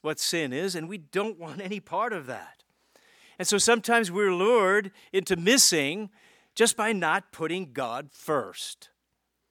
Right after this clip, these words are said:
So if we don't put God on the throne of our life, if he isn't in charge, we can certainly miss the mark. We miss the target.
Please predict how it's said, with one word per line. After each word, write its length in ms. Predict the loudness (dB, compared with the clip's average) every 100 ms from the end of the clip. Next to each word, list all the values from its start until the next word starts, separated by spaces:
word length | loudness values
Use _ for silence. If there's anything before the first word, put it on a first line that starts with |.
| _ _ _ _ _ _ _ _ _ _ _ _ _ _ _ _ _ _ _ -10
So 160 | -6
if 100 | -4
we 80 | -2
don't 180 | -2 -2
put 220 | -6 -2
God 260 | -2 0 -4
on 100 | -6
the 80 | -10
throne 340 | -6 -4 -4
of 120 | -6
our 180 | -6 -8
life, 460 | -8 -8 -8 -10 -16
if 80 |
he 180 | -12 -12 -10
isn't 300 | -12 -10 -12
in 140 | -14
charge, 720 | -12 -8 -8 -8 -12 -16 -18 -20 _ _ _ _ _ _ _ _ _ _ _ _ _ _ _ _ -16
we 80 | -12
can 120 | -8
certainly 400 | -6 -6 -6 -10
miss 240 | -10 -10
the 120 | -12 -16
mark. 420 | -20 -20 _ _ _ _ _ _
We 100 | -10
miss 280 | -6 -8 -10
the 120 | -16
target. 560 | -16 -14 -16 -20 _